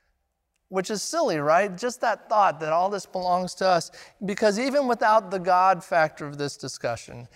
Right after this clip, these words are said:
it's still silly for this reason. No matter who you are, whatever resources you've been given access to in this life,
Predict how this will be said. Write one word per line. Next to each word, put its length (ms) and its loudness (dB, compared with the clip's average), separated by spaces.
it's 140 -8
still 240 -4
silly 380 -6
for 160 -16
this 240 -12
reason. 380 -14
No 100 -8
matter 300 4
who 180 -2
you 200 -4
are, 220 -4
whatever 460 2
resources 960 -8
you've 160 -8
been 180 -8
given 280 -8
access 520 -8
to 300 -12
in 240 -12
this 260 -12
life, 320 -14